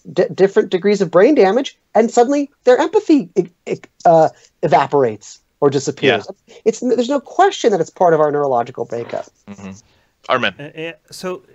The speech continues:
Speaker 3: it, it does, it does seem to me that, um, if we wanna categorize the discussions that are, that are being had in, in the secular community around this topic,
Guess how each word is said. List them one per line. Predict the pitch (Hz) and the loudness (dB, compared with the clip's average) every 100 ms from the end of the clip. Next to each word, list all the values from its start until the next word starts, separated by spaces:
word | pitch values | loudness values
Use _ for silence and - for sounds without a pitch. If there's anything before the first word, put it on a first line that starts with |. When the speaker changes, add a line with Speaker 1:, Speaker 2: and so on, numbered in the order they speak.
| _ | _
Speaker 3:
it, | 180 190 | -12 -8
it | 170 | -6
does, | 165 233 220 | -2 -4 -4
it | 190 160 | -10 -8
does | 196 233 | -6 -6
seem | - 240 | -10 -14
to | 214 202 | -14 -12
me | 185 165 | -10 -10
that, | 151 143 135 - | -8 -8 -8 -12
um, | 135 127 123 123 120 _ _ _ 139 | -10 -8 -10 -12 -20 _ _ _ -18
if | 135 | -14
we | 147 | -10
wanna | 160 170 | -10 -10
categorize | 170 160 160 147 135 131 123 | -8 -8 -8 -6 -6 -6 -10
the | 123 | -16
discussions | 127 - 139 135 143 | -16 -14 -14 -14 -14
that | 127 120 | -12 -8
are, | 120 120 117 135 | -8 -10 -14 -20
that | 127 120 117 | -16 -14 -12
are | 113 | -14
being | 107 123 123 117 _ _ _ | -14 -16 -16 -20 _ _ _
had | - 131 123 - | -10 -8 -8 -10
in, | 123 123 | -16 -16
in | 123 | -16
the | 117 | -16
secular | 147 139 135 | -16 -14 -14
community | 120 123 117 - | -12 -14 -16 -16
around | 117 113 110 | -14 -14 -18
this | - | -18
topic, | 120 107 117 117 | -16 -16 -16 -20